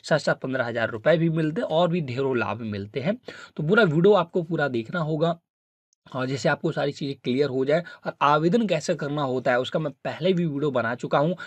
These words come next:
पूरा डिटेल आज लाइव करके दिखाने वाले हैं। तो वीडियो को पूरा देखिएगा। तो सबसे पहले आपको अपने ब्राउज़र को ओपन कर लेना है और ओपन करने के बाद आपको लिखना है पीएम विश्वकर्मा योजना और इसका झागड़े न्यूज़ ज़रूर लिखना है।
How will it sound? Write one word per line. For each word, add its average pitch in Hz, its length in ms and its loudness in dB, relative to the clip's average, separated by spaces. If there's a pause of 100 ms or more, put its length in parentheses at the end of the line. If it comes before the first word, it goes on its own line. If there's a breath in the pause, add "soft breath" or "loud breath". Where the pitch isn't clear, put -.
(240 loud breath)
पूरा 220 260 6
डिटेल 123 360 0
आज 117 280 -4 (120)
लाइव 117 320 -4
करके 104 260 -10
दिखाने 104 300 -10
वाले 95 180 -10
हैं। 117 120 -12 (360 loud breath)
तो 165 60 -2
वीडियो 196 260 4
को 220 100 2
पूरा 196 220 6
देखिएगा। 185 420 2
तो 180 120 0
सबसे 202 320 -4
पहले 170 240 -2
आपको 170 280 -4
अपने 165 180 -2
ब्राउज़र 131 440 0
को 151 160 -2
ओपन 170 220 -4
कर 160 160 -6
लेना 147 260 -2
है 160 220 2 (340 loud breath)
और 147 260 2 (120)
ओपन 220 280 0
करने 180 240 0
के 156 80 -4
बाद 135 440 0 (260 loud breath)
आपको 139 280 2
लिखना 131 240 -4
है 123 140 -6
पीएम 196 240 2
विश्वकर्मा 139 520 -4
योजना 131 440 -2 (120)
और 120 100 -2
इसका 123 220 -6
झागड़े 123 480 -4
न्यूज़ 117 420 -6
ज़रूर 107 260 -4
लिखना 101 260 -10
है। 113 160 -4